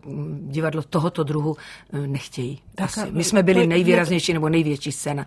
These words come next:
Speaker 1: kterou takhle jaksi
Speaker 2: Rozumím
Speaker 1: potopili.
Speaker 2: tomu, ale je to politické rozhodnutí.
Speaker 1: Ano, jednoznačně.
Speaker 2: A, eh, bez pochyby na něj mají právo, i když se to mnohým
Speaker 1: Jistě.
Speaker 2: může nelíbit.
Speaker 1: Jistě.
Speaker 2: Eh, já bych, eh, na chvilinku odskočila, eh, k vašemu, eh, poslednímu filmu.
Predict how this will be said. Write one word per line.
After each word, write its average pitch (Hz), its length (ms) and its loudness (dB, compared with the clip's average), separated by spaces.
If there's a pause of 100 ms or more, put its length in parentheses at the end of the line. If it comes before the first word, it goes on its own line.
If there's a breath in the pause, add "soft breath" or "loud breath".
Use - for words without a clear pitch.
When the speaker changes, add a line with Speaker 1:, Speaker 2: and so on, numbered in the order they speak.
(180 loud breath)
Speaker 1:
kterou 156 260 -2
takhle 139 300 -6
jaksi - 260 -6
Speaker 2:
Rozumím 220 340 2
Speaker 1:
potopili. - 380 -2
Speaker 2:
tomu, 226 280 0
ale 214 140 0
je 208 80 0
to 233 140 -2
politické 208 800 -4
rozhodnutí. 180 920 0
Speaker 1:
Ano, 170 40 -4
jednoznačně. 139 540 -4 (140)
Speaker 2:
A, 185 240 -2 (140)
eh, 185 180 -4
bez 185 200 -8
pochyby 202 360 -8
na 202 100 -2
něj 196 140 -2
mají 202 220 -2
právo, 190 380 -6
i 185 40 -8
když 185 200 -4
se 190 120 -8
to 202 100 -6
mnohým 175 320 0
Speaker 1:
Jistě. 180 240 0
Speaker 2:
může 175 220 -2
nelíbit. 170 580 -2
Speaker 1:
Jistě. 135 260 -8 (180)
Speaker 2:
Eh, 165 160 -6 (100)
já 180 200 -2
bych, 233 280 -4
eh, 180 140 -6 (280)
na 175 140 -2
chvilinku 240 480 -2
odskočila, 226 840 -4
eh, 190 480 -4
k - 60 -10
vašemu, 214 920 0 (100)
eh, 175 180 -2
poslednímu 190 580 0
filmu. 196 440 -2